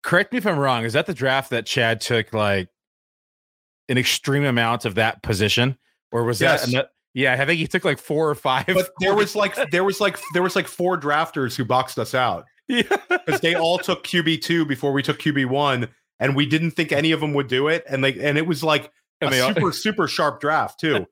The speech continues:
Speaker 1: <laughs>
Speaker 2: There was, like, eight really good drafters in that draft, and, and they definitely boxed us out. Um, didn't let us have any of those quarterbacks. So we, I think our,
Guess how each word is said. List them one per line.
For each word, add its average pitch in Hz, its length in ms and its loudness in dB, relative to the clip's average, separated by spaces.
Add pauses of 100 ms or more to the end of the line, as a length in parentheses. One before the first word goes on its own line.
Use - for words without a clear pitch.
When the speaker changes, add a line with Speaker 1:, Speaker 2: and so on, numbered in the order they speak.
(160)
Speaker 1:
<laughs> - 220 -12
Speaker 2:
There 160 80 2
was, 160 160 0
like, 165 240 2
eight 170 320 0
really 160 240 2
good 147 160 -4
drafters 139 400 0
in 127 80 -2
that 120 120 0
draft, 127 320 0
and, 120 320 0
and 131 260 0
they 127 120 2
definitely 139 400 0
boxed 123 340 0
us 117 180 -4
out. 127 340 0 (420)
Um, 120 380 0
didn't 135 260 0
let 135 140 2
us 131 160 -2
have 127 180 0
any 131 240 2
of 123 60 4
those 113 180 0
quarterbacks. 104 440 0
So 127 100 0
we, 139 160 2
I 143 120 -2
think 196 140 0
our, 196 160 2